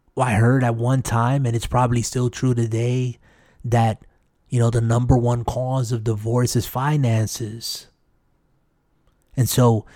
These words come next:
you know, what, what does the man do? And, and in our society, what does the man and the woman do? Well, they, they sacrifice each other. They sacrifice their relationship. They sacrifice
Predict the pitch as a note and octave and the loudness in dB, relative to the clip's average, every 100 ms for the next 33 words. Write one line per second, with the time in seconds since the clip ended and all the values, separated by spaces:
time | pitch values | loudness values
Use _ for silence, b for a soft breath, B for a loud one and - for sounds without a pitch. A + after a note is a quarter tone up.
0 | B C#3 B2+ A2+ - B A#2 C3 B2+ B2 | B 2 4 2 -4 B 2 2 2 2
1 | B2+ A2+ B2 A#2+ A#2+ B2+ C3 B2 B2+ C#3+ | 2 2 2 2 2 4 4 4 6 6
2 | C#3+ A2+ G#2+ b b - B2 A#2+ A#2 B2 | 4 2 -2 b b 0 4 4 6 4
3 | - A2+ - A#2 D#3 C3+ A#2 A#2+ A#2 A#2+ | 2 -2 -2 0 2 4 4 2 2 0
4 | A2+ B2 B2 B2+ C3 C#3 C3 C3 C3+ C3+ | 0 0 0 0 2 4 6 6 4 4
5 | C3+ D3 E3 - b b A#2 G#2+ B B | 4 4 0 -8 b b 0 0 B B
6 | A#2+ A2+ - - A#2+ B2+ - - D#3+ D3+ | -4 -2 -6 -8 -2 -2 -2 -2 0 0
7 | - D#3+ - - C3 C3 A#2 - - C#3+ | 2 0 0 -2 0 0 -2 -6 -8 -2
8 | C3+ - - B2 A#2 A#2 C3 C#3+ - _ | -2 0 2 2 2 0 -2 -4 -12 _
9 | b b b b B2+ A#2+ - B2+ C3+ - | b b b b 0 0 0 -2 -2 0
10 | D3+ - C3+ C#3 C3+ A#2 - B2 B2+ A#2 | -2 -2 -4 -2 -2 -4 -2 0 2 2
11 | A#2 A2 A#2+ C3+ - C3+ - C3 C3 A2+ | 0 2 2 0 0 0 0 -2 0 -2
12 | A2+ - B2+ C3 D3+ C3 - C3 C3 C3 | -2 -2 -2 -2 -2 -2 -2 0 2 0
13 | A#2+ - | -2 -8